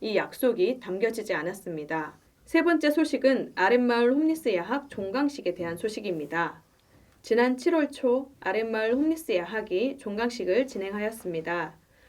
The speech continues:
코로나 일구로 인해 각 반별로 종강식을 할 수밖에 없었는데요. 그럼에도 모두가 한 학기 동안 배웠던 결과물을 나누고 또 배우고 가르치던 서로에게 수고의 인사말을 나누는 정다운 시간을 가졌습니다.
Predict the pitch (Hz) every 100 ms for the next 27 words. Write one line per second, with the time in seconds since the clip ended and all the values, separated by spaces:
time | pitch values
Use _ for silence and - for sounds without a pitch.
0 | _ - 311 320 311 294 302 330 320 240
1 | 185 185 185 - 180 - 180 190 233 190
2 | 143 - 185 196 196 196 190 214 269 -
3 | 262 226 185 - - 214 175 160 160 202
4 | 202 - _ _ _ _ - 214 220 190
5 | 180 185 190 190 _ 180 190 214 214 240
6 | 320 320 262 262 202 196 196 196 202 208
7 | 202 196 170 170 185 160 160 147 160 160
8 | 190 277 349 - _ - 226 220 214 226
9 | 226 220 208 180 214 220 196 196 226 320
10 | 277 165 170 233 165 - _ - 294 311
11 | 294 196 180 240 220 196 196 185 156 175
12 | 196 262 254 185 208 233 190 185 247 240
13 | 233 165 196 - 165 143 156 151